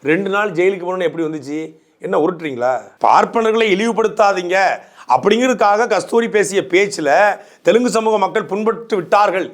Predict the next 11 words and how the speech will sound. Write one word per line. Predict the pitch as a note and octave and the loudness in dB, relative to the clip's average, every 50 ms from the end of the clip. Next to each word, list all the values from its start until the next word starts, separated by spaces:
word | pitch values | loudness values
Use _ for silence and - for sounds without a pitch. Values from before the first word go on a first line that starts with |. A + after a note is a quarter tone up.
| - _ _ - | -18 _ _ -6
என்று | D#3 E3 F3 F#3+ F#3+ G3 B3 G#3+ | -4 -2 -2 -2 -2 -2 -2 -2
கஸ்தூரி | - F3+ E3 D#3+ - - - A#3+ B3+ A#3+ | 2 0 0 0 -2 -6 -2 -2 -2 0
மீது | A#3 A3+ A3+ G#3+ | -2 -2 0 0
வழக்கு | F3+ E3 F3 G#3 A3 - A3 G#3+ | 2 2 2 2 0 -2 -4 -4
போட்டு | F3 F#3+ F3+ D3+ - E3+ D#3 D#3 D3+ - - - - - _ - D#3 | -2 -2 -4 -2 -2 -4 -2 -2 -2 -4 -6 -12 -20 -18 _ -2 0
தனிப்படை | F3 A#3 C4 - - C#4 C4+ B3 A#3+ A3+ | 2 2 0 0 0 -2 0 2 2 2
அமைத்து | A3 G#3+ G#3+ - G3+ - | 0 0 -2 -2 -4 -4
கைது | - - E3+ A3 C4 C4+ C#4+ A3 | -2 -2 0 2 2 2 2 0
செய்த | F3+ A3+ G#3 G3+ F#3+ F3 E3+ - - | 2 0 -2 -2 0 -4 -4 -4 -6
இந்த | D#3 D#3+ E3 E3+ D#3 | -10 -4 0 2 4
அரசு, | C#3 C3 C#3+ F#3 F3+ - - D#3 C3+ | 4 4 2 0 -2 -4 -4 -6 -6